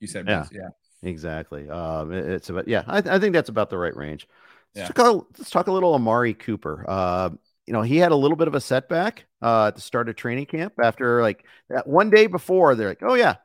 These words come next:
Speaker 2: he, he, no limitations. He's gonna be great. He won't be limited at training camp." Oh, wait, suffered a tweak, a tweak now. Uh, they didn't really say what it was, but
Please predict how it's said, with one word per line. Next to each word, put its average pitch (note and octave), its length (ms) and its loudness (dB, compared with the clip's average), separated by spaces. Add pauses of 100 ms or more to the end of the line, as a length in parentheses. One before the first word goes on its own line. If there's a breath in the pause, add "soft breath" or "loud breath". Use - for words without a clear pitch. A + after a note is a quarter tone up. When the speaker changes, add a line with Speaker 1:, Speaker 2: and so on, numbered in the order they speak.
(120)
Speaker 2:
he, - 120 -12
he, - 340 -8 (220)
no F3 120 2
limitations. A3 720 -2
He's D#3 180 -8
gonna F3+ 120 -6
be E3+ 100 -6
great. E3 300 -4
He B2 60 -10
won't D#3+ 160 -4
be F3 80 0
limited E3 240 -2
at B2 60 -8
training D3 240 -10
camp." - 240 -14
Oh, B3+ 240 2 (100)
wait, D3 260 0 (120)
suffered D3+ 300 -2
a C3 60 -4
tweak, A#2+ 380 -4
a C3 80 -2
tweak B2 340 -8
now. A2+ 300 -2 (380 soft breath)
Uh, A#2 400 4
they D3 140 2
didn't F#3+ 240 -2
really D#3 220 2
say C#3+ 640 0 (380)
what G#2+ 380 0
it D#3+ 100 4
was, F3+ 460 2
but A#2 260 0